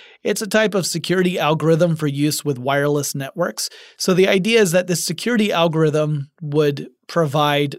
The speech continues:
the same sort of privacy that you would experience if you had physically connected all the computers in your network together with cables. So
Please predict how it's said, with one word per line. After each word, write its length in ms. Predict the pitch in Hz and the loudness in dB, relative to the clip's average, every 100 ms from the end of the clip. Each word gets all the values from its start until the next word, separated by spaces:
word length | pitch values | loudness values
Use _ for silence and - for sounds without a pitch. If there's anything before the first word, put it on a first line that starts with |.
| - | -6
the 100 | 160 | -4
same 300 | - 190 170 | 0 0 -2
sort 220 | - 170 | 0 0
of 120 | 147 | -2
privacy 640 | - 151 147 135 147 135 | -2 -2 0 -2 -2 -4
that 340 | 139 160 143 175 | -6 -6 -4 -2
you 40 | |
would 140 | 156 139 | -2 -4
experience 540 | - - 156 143 - | -6 -4 -2 -2 -4
if 160 | 151 175 | -6 -2
you 100 | 156 | -2
had 440 | 147 151 147 123 - - _ _ _ | 0 -2 -2 -6 -18 -20 _ _ _
physically 540 | - 233 190 214 196 185 | 0 2 2 2 2 2
connected 540 | - 160 160 165 160 | 2 0 0 -2 -4
all 260 | - 165 175 | 2 4 4
the 80 | 165 | 2
computers 480 | 156 151 160 151 | -2 -2 -2 -2
in 80 | 147 | -2
your 140 | 143 143 | -2 -4
network 320 | 143 143 139 | -4 -6 -8
together 400 | 143 147 143 131 | -4 -2 0 -2
with 200 | 123 - | -6 -8
cables. 640 | - 160 131 - - - - - - _ _ | -2 0 0 -6 -8 -8 -8 -16 -20 _ _
So 540 | - - 156 147 139 | -4 0 2 2 -2